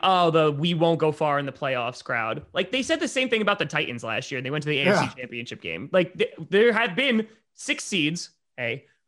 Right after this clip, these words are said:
Speaker 1: who have won the Super Bowl before. Like, and, and I've said this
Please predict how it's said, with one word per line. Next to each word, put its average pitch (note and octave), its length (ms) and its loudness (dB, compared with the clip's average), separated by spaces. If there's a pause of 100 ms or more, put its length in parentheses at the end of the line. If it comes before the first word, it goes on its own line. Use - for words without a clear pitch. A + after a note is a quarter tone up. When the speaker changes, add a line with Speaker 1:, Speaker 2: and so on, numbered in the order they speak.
(120)
Speaker 1:
who C4 100 4
have G3+ 240 2
won A3+ 340 6
the A3+ 100 6
Super G#3 300 2
Bowl D#3 180 2
before. C3 380 -6
Like, E3+ 320 -2
and, B3 160 0 (100)
and G#3 160 0
I've A#3 140 0
said B3+ 240 2
this B3 200 0